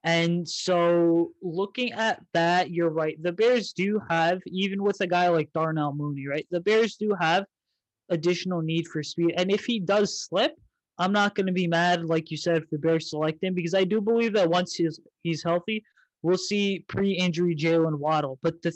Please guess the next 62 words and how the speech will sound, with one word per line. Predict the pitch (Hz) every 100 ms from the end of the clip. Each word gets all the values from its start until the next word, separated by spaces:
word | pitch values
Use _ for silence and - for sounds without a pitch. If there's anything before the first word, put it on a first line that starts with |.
| -
key | - 208
thing | 233 220
to | 220
keep | 214 196
in | 180
mind | 165 165 165
here | 165 151
is | 143
this | 160 156
is | 151
over | 170 170 165
the | 170
next | 185 196 -
couple | 208 196 175
months, | 170 165 170
and | 160
especially | 156 - 190 - 202
once | 175 170 -
we | 165
get | 170 170
into | 151
draft | 139 156 156 -
season, | 196 196 208 - _ _ _ -
the | 175
questions | - 226 - 262
are | 254
not | 233 240
gonna | 233 220
be | 175 208
about | 180 170 165 151
what | 160 170
he | 175 165
can | 165 156
do. | 151 175
The | 170
questions | 165 180 180 - 196
are | 196
gonna | 196 185
be | 180 180
about, | 165 156 151 - _ _
'cause | - 170
we | 208
know | 220 220
how | 208
talented | 180 185 175 175 160 165 156 _ _ _ _ -
of | 151
a | 156
wide | 160 160
receiver | 151 - 156 143
prospect | 135 151 147 - 143 139
he | 143 147
is, | 143 147
right? | 156 160
The |
questions | 165 202 196 214 214
are | 214
gonna | 196
shift | 175 196 180 -
to | 170
at | 170
the | 156
combine, | - 165 156 147 143